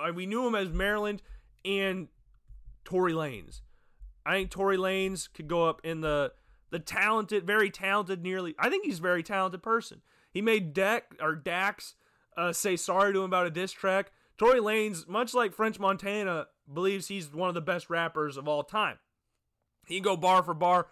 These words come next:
with anybody in a rap battle, as I believe was what he said a few years ago, or maybe it was last year. But he is very talented. He's got a nice singing voice. So I'll throw him there in the very talented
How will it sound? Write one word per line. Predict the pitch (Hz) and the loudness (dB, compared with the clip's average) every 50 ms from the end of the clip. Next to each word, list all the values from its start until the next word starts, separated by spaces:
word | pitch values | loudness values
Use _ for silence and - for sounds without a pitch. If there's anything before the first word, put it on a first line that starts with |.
| _ _ _ | _ _ _
with | - 156 151 175 | -8 -4 -2 0
anybody | 202 208 202 175 185 196 190 185 | 0 0 0 0 0 0 0 0
in | 180 | 0
a | 165 | 0
rap | 160 175 185 190 170 160 | 2 2 2 2 0 -2
battle, | 143 147 139 131 131 135 | -2 -2 0 0 0 0
as | 143 | 0
I | 143 147 | 0 0
believe | 139 139 151 160 175 190 180 156 | 0 -2 -4 -6 -6 -6 -6 -6
was | 147 147 147 | -8 -6 -6
what | 151 151 | -4 -4
he | 143 139 | -4 -6
said | - - 147 147 143 143 - _ _ _ _ _ - | -6 -4 -4 -4 -4 -6 -10 _ _ _ _ _ -18
a | 127 | -16
few | - 165 180 180 | -10 -6 -2 2
years | 175 180 175 165 139 | 4 4 4 2 0
ago, | 131 117 98 101 - 127 - | -6 -8 -10 -10 -12 -12 -8
or | 139 | -4
maybe | 165 196 220 208 | -2 -2 -2 -2
it | |
was | 180 165 | -2 -2
last | 170 185 185 180 160 - - | -2 0 -2 -2 -4 -4 -6
year. | 151 170 165 135 92 - - _ _ _ _ _ _ _ _ _ _ _ _ _ _ | -6 -4 -4 -4 -6 -8 -14 _ _ _ _ _ _ _ _ _ _ _ _ _ _
But | - 170 165 | -2 -2 -2
he | 165 196 202 | 0 -2 -4
is | 208 196 160 | -4 -4 -4
very | 175 185 190 180 165 | -4 -4 -4 -4 -4
talented. | - 185 165 165 165 | -6 -6 -6 -6 -6
He's | 165 151 | -6 -4
got | 165 156 | -4 -2
a | 151 147 127 - _ _ _ _ _ | -2 -4 -6 -10 _ _ _ _ _
nice | 180 190 202 202 190 - | -6 -4 -2 -2 -2 -4
singing | - - - 196 180 175 175 170 165 | -6 -4 -4 -4 -4 -4 -6 -8 -8
voice. | 156 160 160 160 165 - - - _ _ _ _ _ _ _ _ _ _ _ | -6 -6 -6 -6 -6 -10 -16 -20 _ _ _ _ _ _ _ _ _ _ _
So | - - 185 | -6 -2 0
I'll | 185 190 | 0 0
throw | 185 - 170 170 165 | -2 -4 -4 -4 -4
him | 156 151 | -4 -4
there | 151 147 143 139 135 | -4 -4 -2 -4 -4
in | 131 139 | -6 -8
the | 135 | -8
very | 131 139 147 147 147 139 131 | -6 -4 -4 -2 -4 -4 -6
talented | - - 143 139 135 135 131 131 - 127 123 120 - | -8 -8 -8 -6 -4 -6 -6 -8 -8 -8 -8 -8 -8